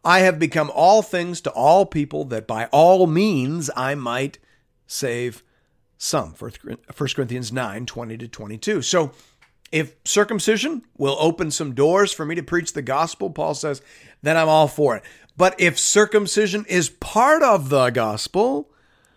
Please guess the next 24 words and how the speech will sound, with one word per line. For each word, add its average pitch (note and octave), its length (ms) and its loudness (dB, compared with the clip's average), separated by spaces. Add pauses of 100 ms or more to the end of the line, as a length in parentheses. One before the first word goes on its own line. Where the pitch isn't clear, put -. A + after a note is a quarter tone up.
(760)
then C#3+ 300 0
I C3 320 0
am B2 360 -4
entirely A2+ 800 -6
against G#2+ 640 -12
it. - 220 -20 (260)
Do - 80 -8
you A2 40 -6
see D#3 160 -2
the D3 100 -6
difference? - 760 -8 (440)
Timothy A3+ 320 -2
was E3+ 160 0
already D3+ 260 2
saved. F3 520 -4 (360)
He - 80 -16
wasn't A#3 280 0
getting F#3 200 2
circumcised C#3+ 840 -4
in D3 100 -4
order D3+ 200 -4
to C3+ 120 -12
be C3+ 180 -6 (280)
saved. C#3+ 720 0